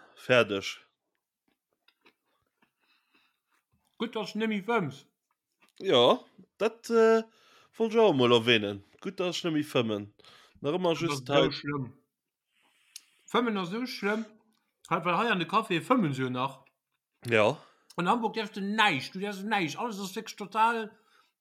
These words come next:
Speaker 2: aber filmen. Ich meine, das ist so, so Kiezverhalten oder so. Wenn du den
Speaker 1: Ja.
Speaker 2: da siehst, dass du mich filmen, da kann die dein Fleisch austrappen, den Kopf.
Speaker 1: Ja, was dürfen wir da nach, wenn wir nicht mehr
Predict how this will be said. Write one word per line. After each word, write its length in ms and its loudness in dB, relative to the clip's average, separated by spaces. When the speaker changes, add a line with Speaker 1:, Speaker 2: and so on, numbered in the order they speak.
Speaker 2:
aber 280 0
filmen. 420 0
Ich 140 -2
meine, 200 0
das 120 0
ist 40 -6
so, 120 0
so 200 -4
Kiezverhalten 680 -2
oder 140 -8
so. 80 -6
Wenn 100 -6
du 200 -8
den 160 -4
Speaker 1:
Ja. 120 6
Speaker 2:
da 60 4
siehst, 180 -4
dass 120 -4
du 60 -2
mich 160 0
filmen, 260 0
da 120 0
kann 140 0
die 100 -4
dein 180 0
Fleisch 180 -6
austrappen, 440 -6
den 20 -20
Kopf. 220 -14
Speaker 1:
Ja, 120 -6
was 160 0
dürfen 280 2
wir 60 2
da 180 2
nach, 120 -12
wenn 100 -2
wir 160 -2
nicht 140 -6
mehr 100 -8